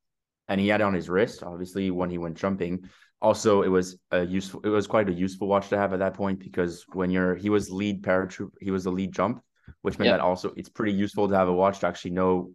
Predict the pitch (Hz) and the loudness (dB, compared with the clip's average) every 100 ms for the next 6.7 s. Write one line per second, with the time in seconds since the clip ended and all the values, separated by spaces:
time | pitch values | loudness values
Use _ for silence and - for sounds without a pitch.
0 | _ 92 87 92 92 90 92 87 85 87 | _ -10 -4 -2 0 -2 -2 -2 -2 -2
1 | 85 87 85 87 92 101 _ _ _ _ | -2 -2 -4 0 -2 -2 _ _ _ _
2 | _ 87 85 85 85 85 85 - _ _ | _ -4 -2 -4 -8 -12 -14 -18 _ _
3 | 107 98 113 107 104 101 101 101 - 127 | -6 -2 4 6 6 6 0 -4 0 2
4 | 139 117 - - 98 101 101 95 110 110 | 2 -2 -10 -2 -2 -2 -8 -4 -4 -4
5 | 117 117 107 104 104 _ _ _ _ - | -10 -8 -8 -8 -12 _ _ _ _ 2
6 | 104 104 101 98 95 90 - | 6 8 8 8 6 2 -2